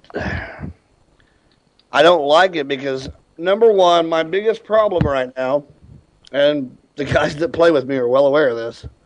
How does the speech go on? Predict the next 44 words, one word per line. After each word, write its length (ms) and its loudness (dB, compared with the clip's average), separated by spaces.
ninety 380 2
percent 320 0
of 40 2
the 60 0
time 320 2
when 120 0
I 100 2
get 200 -4
killed, 440 0
it's 140 -8
from 180 0
behind. 500 -2
<laughs> 240 -20
I, 40 -6
I, 220 -6
it's, 200 -10
people 300 0
walk 240 4
up 120 0
behind 360 2
me 100 -2
and 120 -6
shoot 300 -6
me 140 -6
or 100 -4
stab 380 -2
me, 200 -6
and 80 -2
it's 160 -6
like, 180 -6
"God 240 -8
damn 200 2
it." 180 -8
And 80 0
the 60 2
reason 280 2
is 300 4
I 180 0
don't 200 4
have 180 2
the 480 2
Turtle 420 2
Beach 320 -4
headset, 520 0